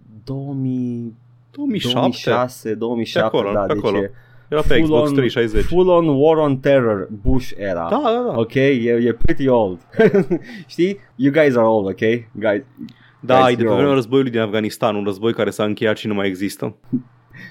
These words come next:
Speaker 1: Nu, da, a început de acum mult timp. Sau anii optzeci,
Speaker 2: Era
Speaker 1: you know?
Speaker 2: Da, era, era, iar povestesc meme, era imaginea aia pe net cu cele trei generații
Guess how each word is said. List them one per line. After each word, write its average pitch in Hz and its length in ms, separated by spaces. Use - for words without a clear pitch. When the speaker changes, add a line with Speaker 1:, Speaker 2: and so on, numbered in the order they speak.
Speaker 1:
Nu, 247 140
da, 127 280
a 120 120
început 117 600
de 101 80
acum 95 300
mult 95 240
timp. 95 220
Sau 117 400
anii 113 180
optzeci, 110 320
Speaker 2:
Era 180 200
Speaker 1:
you 120 220
know? 117 220
Speaker 2:
Da, 131 340
era, 135 380
era, 117 520
iar 110 220
povestesc 101 400
meme, 98 300
era 139 240
imaginea 110 460
aia 101 80
pe - 120
net 98 260
cu 101 340
cele 113 200
trei 117 280
generații 107 840